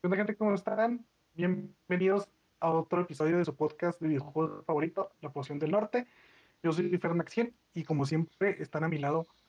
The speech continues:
mis buenos panelistas, siempre, que es el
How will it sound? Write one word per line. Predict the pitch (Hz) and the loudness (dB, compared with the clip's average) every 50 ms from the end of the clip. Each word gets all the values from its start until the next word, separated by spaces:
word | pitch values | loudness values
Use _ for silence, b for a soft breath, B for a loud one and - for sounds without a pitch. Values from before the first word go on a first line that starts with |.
| _ _ _ _ _ _ _ _ _ | _ _ _ _ _ _ _ _ _
mis | 175 160 151 | -4 -2 0
buenos | 160 170 185 190 - | 0 0 0 0 -2
panelistas, | - 185 175 156 160 - - - 208 208 - - _ _ _ _ _ _ _ _ _ _ _ _ _ - - _ _ | -4 -4 -2 -2 -4 -2 0 0 -2 -2 -2 -8 _ _ _ _ _ _ _ _ _ _ _ _ _ -20 -20 _ _
siempre, | - 160 185 185 196 226 220 | -4 -2 -2 -2 -2 -4 -2
que | - 147 147 | 0 0 0
es | 147 - - | 0 -2 -4
el | 151 151 - - | -8 -10 -14 -18